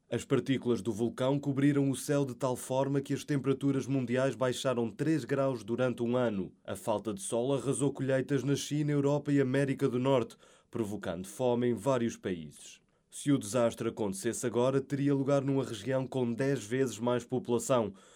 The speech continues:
O relatório explica que o tráfego aéreo seria restrito numa grande área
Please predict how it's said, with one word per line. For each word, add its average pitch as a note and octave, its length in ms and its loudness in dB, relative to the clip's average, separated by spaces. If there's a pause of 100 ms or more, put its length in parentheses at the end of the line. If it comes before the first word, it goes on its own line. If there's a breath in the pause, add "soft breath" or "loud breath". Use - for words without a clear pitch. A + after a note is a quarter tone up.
(220 loud breath)
O G#2 140 -4
relatório G#2 480 -2
explica A#2 520 -2
que A#2 140 -4
o A2 60 -2
tráfego A2+ 460 0
aéreo A2+ 360 4
seria A#2 400 0
restrito B2 540 -4
numa B2 200 2
grande A#2+ 460 2
área A2+ 380 2